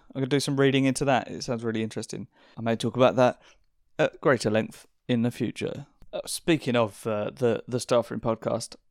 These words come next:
I know quite a lot of teachers, and if any of you are listening to this, or if you're just a teacher and you're listening to this, and you've got some sort of funny stories, uh, <laughs> like, you know, s-, stuff that, stuff that you'd love to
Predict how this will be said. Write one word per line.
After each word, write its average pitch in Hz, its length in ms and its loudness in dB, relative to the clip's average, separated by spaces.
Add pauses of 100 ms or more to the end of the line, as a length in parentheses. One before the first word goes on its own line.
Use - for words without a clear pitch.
I 147 480 4
know 117 160 4
quite 113 220 2
a 113 40 2
lot 113 100 4
of - 40 -6
teachers, 117 580 -2
and 123 240 -2
if 117 220 -4
any 139 200 4
of 113 60 0
you 117 160 4
are 117 60 6
listening 117 320 0
to 113 120 -4
this, 120 280 0 (120)
or 190 280 10
if 156 160 0
you're 160 140 8
just - 200 0
a 123 60 0
teacher 127 500 2 (280)
and 120 160 -2
you're 117 80 4
listening 117 320 0
to 117 100 -2
this, 113 320 -2 (360)
and 120 280 2
you've 127 200 2
got - 180 0
some 120 180 -2
sort - 140 -4
of - 80 -8
funny 120 340 2
stories, 117 560 0 (240)
uh, 117 320 2 (180)
<laughs> 135 120 -2
like, 127 340 0
you 139 120 -2
know, 113 160 0 (960)
s-, - 80 -6
stuff - 560 2
that, - 340 2
stuff - 240 0
that - 120 -2
you'd 151 160 2
love 143 160 6
to 143 260 4